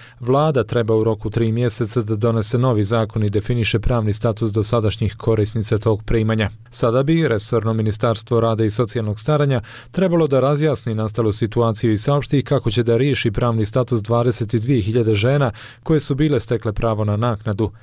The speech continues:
Kakav je dalje smisao protesta majki ako je izvjesno da su izgubile pravo na naknadu i da država sada razmatra druge modele za rješenje njihovog statusa?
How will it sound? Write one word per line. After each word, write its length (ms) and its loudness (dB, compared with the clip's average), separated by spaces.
Kakav 320 0
je 60 4
dalje 280 0
smisao 400 -2
protesta 500 0
majki 380 2
ako 200 0
je 80 4
izvjesno 380 0
da 120 0
su 160 0
izgubile 400 0
pravo 280 0
na 100 2
naknadu 480 0
i 60 2
da 120 0
država 420 0
sada 360 0
razmatra 500 0
druge 380 0
modele 400 -2
za 180 -2
rješenje 460 -2
njihovog 400 -2
statusa? 520 0